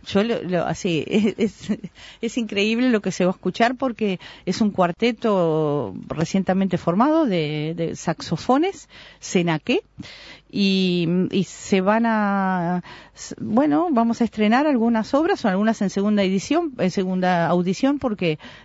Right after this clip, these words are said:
ya se escucharon en, en la tertulia de mi casa, que, que bueno, que lo, los compositores S-, Sergio Fernández Cabrera, Sergio Navata, Juan José Iturriberri,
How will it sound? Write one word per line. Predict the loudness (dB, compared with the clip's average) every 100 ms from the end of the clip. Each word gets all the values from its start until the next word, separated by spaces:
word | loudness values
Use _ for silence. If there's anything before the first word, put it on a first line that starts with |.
| -8
ya | -2 -2 -2
se | -6
escucharon | -6 -2 -2 2 2 2 0
en, | 0 2 2 2 2 0 0
en | 0 0
la | 0
tertulia | -2 -2 0 2 2
de | 0
mi | -2
casa, | 0 0 0 -4 -6 -12 -20 -20 -20 -20 -20 -8
que, | 0 2 2 0 0 -2 -2 -4 -8 -10 _
que | -8 -4
bueno, | 0 0 0
que | 0
lo, | 2 0
los | 0 -2 0
compositores | 0 -2 -4 -4 -2 0 2 0 -2 -8 -18 -14
S-, | -14 -16 -20 -20 -20 -20
Sergio | -4 0 0 0 -4
Fernández | 0 0 2 2 0
Cabrera, | -4 -2 0 0 2 2 0 -2 -6 -20 -20 -12
Sergio | -2 0 0 0 2
Navata, | 2 2 2 0 0 -4
Juan | 0 0 0
José | -2 -4 -2
Iturriberri, | -2 -2 0 2 2 2 2 2 0 -2